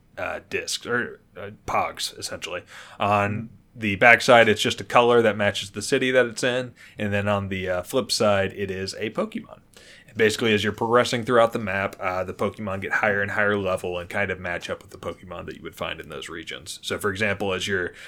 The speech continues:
Speaker 1: traveling from Pallet Town to Viridian City, you'll come across maybe a Rattata or a Pidgey or a Weedle. And then as you're getting, uh, you know, closer to Fuchsia, maybe you'll come acro-, across a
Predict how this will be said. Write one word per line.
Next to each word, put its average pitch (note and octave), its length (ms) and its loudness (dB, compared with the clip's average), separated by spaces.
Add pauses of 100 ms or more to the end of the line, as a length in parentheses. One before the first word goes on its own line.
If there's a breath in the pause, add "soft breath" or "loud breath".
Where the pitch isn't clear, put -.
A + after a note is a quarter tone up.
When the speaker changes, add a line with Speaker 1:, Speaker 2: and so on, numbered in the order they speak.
(100)
Speaker 1:
traveling A#2 460 10
from A2 160 -6
Pallet A2+ 340 6
Town G#2+ 300 4
to G#2 60 2
Viridian G#2 380 2
City, G#2 400 2
you'll G2+ 200 0
come G#2 160 -4
across F#2+ 420 -2
maybe F#2 160 -10
a F2+ 60 -6
Rattata F2+ 640 -4 (200 loud breath)
or F2+ 260 -4
a D#2 60 -6
Pidgey F#2+ 640 -6
or F#2+ 180 -8
a F2 80 -6
Weedle. F#2+ 560 -4 (320 soft breath)
And D#3+ 140 -4
then E3+ 180 6
as D3 160 2
you're C#3+ 120 4
getting, B2+ 400 0
uh, A2+ 560 2
you C3+ 80 -6
know, G2 280 -2 (380)
closer B2 260 4
to G2+ 60 -4
Fuchsia, G#2+ 580 2
maybe G2 200 -2
you'll F2+ 100 -4
come G#2 160 -10
acro-, G2+ 320 -6
across - 580 -6
a E2 360 -6